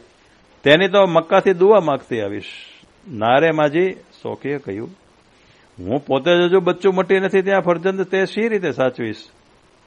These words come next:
આઠમે દિવસે અમ્માના જહાજને હજ ઉપર ઉપડવા તૈયાર કરવાનો હુકમ મળ્યો. વસ્તુપાલ જેની તૈયારી માટે વિલંબ કરતો હતો તે ચીજ આવી પહોંચી. "અમ્મા,"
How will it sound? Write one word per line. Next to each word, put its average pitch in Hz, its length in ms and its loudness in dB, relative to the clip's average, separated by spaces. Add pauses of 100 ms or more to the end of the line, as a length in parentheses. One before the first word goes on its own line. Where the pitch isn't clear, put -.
(1040)
આઠમે 185 400 2
દિવસે 208 320 4
અમ્માના 190 460 4
જહાજને 170 480 6
હજ 156 220 6
ઉપર 185 240 0
ઉપડવા 160 460 2
તૈયાર 151 380 -2
કરવાનો 147 320 -4
હુકમ 117 260 -4
મળ્યો. 123 460 -2 (800)
વસ્તુપાલ 180 500 0
જેની 160 300 2
તૈયારી 180 420 4
માટે 208 240 0
વિલંબ 185 360 0
કરતો 180 380 0
હતો 165 180 0
તે 185 400 -2
ચીજ 185 460 -6
આવી 127 280 -2
પહોંચી. 104 380 -12
"અમ્મા," 151 640 -4